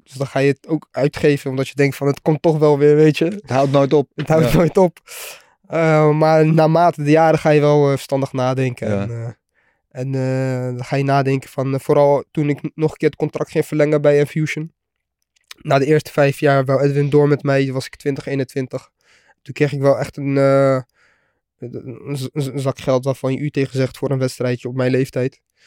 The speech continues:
Speaker 1: Dat zou de vechters van vandaag, eh, nooit krijgen, weet je. En toen begon ik wel ook door Alfie, die zei van, eh, "Kijk, nou, eh, doe, moe-, nu heb ik dit voor je
Speaker 2: Ja,
Speaker 1: geregeld,
Speaker 2: verstandig.
Speaker 1: weet je, nieuw con-, contractje.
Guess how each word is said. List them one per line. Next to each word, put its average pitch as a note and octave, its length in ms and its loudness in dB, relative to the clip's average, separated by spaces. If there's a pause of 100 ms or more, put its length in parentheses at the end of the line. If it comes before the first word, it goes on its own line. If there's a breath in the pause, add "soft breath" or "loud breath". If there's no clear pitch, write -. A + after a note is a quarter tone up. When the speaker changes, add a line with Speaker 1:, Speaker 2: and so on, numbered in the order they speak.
(400 soft breath)
Speaker 1:
Dat C3 140 -8
zou B2 160 0
de A#2 100 -10
vechters - 260 -8
van B2+ 120 -6
vandaag, B2+ 360 -4
eh, C3+ 60 -4
nooit C3 240 -4
krijgen, B2+ 420 -4
weet A#2 180 -8
je. C3 140 -8
En B2 360 -8 (460)
toen D3+ 200 0
begon C#3+ 240 2
ik C#3 100 0
wel C#3 200 4
ook C#3+ 280 -2
door C#3 200 0
Alfie, C#3 280 0
die C3+ 140 -6
zei C#3+ 180 2
van, C#3 240 0
eh, C#3 180 4
"Kijk, D3+ 180 -4
nou, D3+ 360 6
eh, C#3+ 80 -4
doe, E3 200 4
moe-, F3 320 6
nu F3 180 4
heb E3+ 100 4
ik D#3 60 -8
dit D#3+ 140 0
voor F3 100 4
je E3 60 8
Speaker 2:
Ja, D#3 60 4
Speaker 1:
geregeld, D#3+ 300 4
Speaker 2:
verstandig. F3 220 2
Speaker 1:
weet F#3 100 0
je, G3 80 0
nieuw F#3+ 220 4
con-, D#3 240 -6
contractje. F3+ 580 0